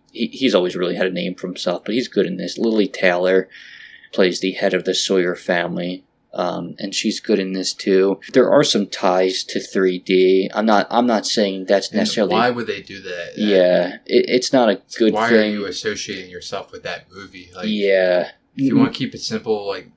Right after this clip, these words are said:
Speaker 1: Nobody wanted that continuity.
Speaker 2: no one
Speaker 1: Nobody
Speaker 2: asked
Speaker 1: asked
Speaker 2: for
Speaker 1: for
Speaker 2: this
Speaker 1: that.
Speaker 2: movie. No one asked for them to, for a three D remake
Speaker 1: I think
Speaker 2: or
Speaker 1: that's my,
Speaker 2: sequel.
Speaker 1: my biggest problem with the movie is if you're gonna make a prequel to the nineteen seventy-four classic, you better freaking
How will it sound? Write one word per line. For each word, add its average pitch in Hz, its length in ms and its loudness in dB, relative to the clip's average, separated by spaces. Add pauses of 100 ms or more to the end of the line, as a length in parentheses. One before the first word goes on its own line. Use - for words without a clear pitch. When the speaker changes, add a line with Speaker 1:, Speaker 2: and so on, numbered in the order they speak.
(100)
Speaker 1:
Nobody 131 360 10
wanted 101 260 4
that 92 300 0
continuity. 92 760 -2
Speaker 2:
no 120 140 -6
one 104 160 -6
Speaker 1:
Nobody 92 240 -2
Speaker 2:
asked 92 120 0
Speaker 1:
asked - 160 -6
Speaker 2:
for - 40 -6
Speaker 1:
for - 60 -2
Speaker 2:
this 87 100 -2
Speaker 1:
that. 87 220 -2
Speaker 2:
movie. 98 280 -14
No 95 120 -12
one 92 100 -14
asked 90 300 -14
for 92 80 -14
them 90 240 -12
to, 87 240 -8 (460)
for 92 320 -8
a 92 240 -6
three 95 300 -14
D 92 160 -14
remake 90 720 -14
Speaker 1:
I - 80 -10
think 202 160 -4
Speaker 2:
or - 60 6
Speaker 1:
that's - 100 -2
my, 185 80 6
Speaker 2:
sequel. - 360 -6
Speaker 1:
my 135 140 4
biggest - 340 0
problem 110 260 4
with 107 100 0
the 104 60 -10
movie 95 360 2
is 92 120 -4
if 95 120 -4
you're 110 120 0
gonna 131 160 0
make 107 200 -2
a 104 40 2
prequel 98 540 -2
to 95 120 -8
the 92 60 -8
nineteen 92 380 -2
seventy-four 92 560 -4
classic, 90 600 -2 (440)
you - 140 0
better 107 240 6
freaking 92 560 -2